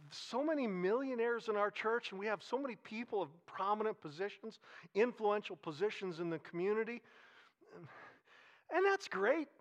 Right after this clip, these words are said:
Some of you are persons of influence, but isn't it great? Wouldn't it be, isn't it great to say, "This whole section used to be demon-possessed, glory to God, but now they're set free"?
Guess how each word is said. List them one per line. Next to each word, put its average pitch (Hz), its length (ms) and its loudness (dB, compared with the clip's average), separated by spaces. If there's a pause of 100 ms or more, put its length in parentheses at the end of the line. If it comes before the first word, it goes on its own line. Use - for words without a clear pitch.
(140)
Some 370 300 4
of 302 120 2
you 320 180 6
are 285 100 10
persons 233 520 -2
of 208 160 0
influence, 277 460 2 (300)
but 254 200 6
isn't 359 300 6
it 349 100 6
great? 240 200 2 (160)
Wouldn't 427 260 8
it 330 120 4
be, 240 160 2 (160)
isn't 381 180 6
it 294 100 6
great 277 240 6
to 240 80 -2
say, - 180 2 (100)
"This 285 140 2
whole 339 220 8
section 170 480 2
used 220 260 -4
to 202 80 0
be 180 140 0
demon-possessed, 185 800 2
glory 190 320 6
to 170 100 0
God, 202 300 6
but 160 140 -4
now 196 160 8
they're 175 160 -2
set 160 260 0
free"? 117 420 -4